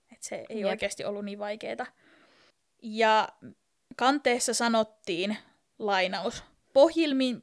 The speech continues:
Speaker 1: pohjimmiltaan tässä tapauksessa on kyse hiljaisuuden sinisestä muurista."
Speaker 2: Mm.
Speaker 1: Ja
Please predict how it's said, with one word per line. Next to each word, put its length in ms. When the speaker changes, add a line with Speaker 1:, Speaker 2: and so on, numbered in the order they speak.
Speaker 1:
pohjimmiltaan 960
tässä 360
tapauksessa 680
on 140
kyse 420
hiljaisuuden 800
sinisestä 640
muurista." 580
Speaker 2:
Mm. 220
Speaker 1:
Ja 160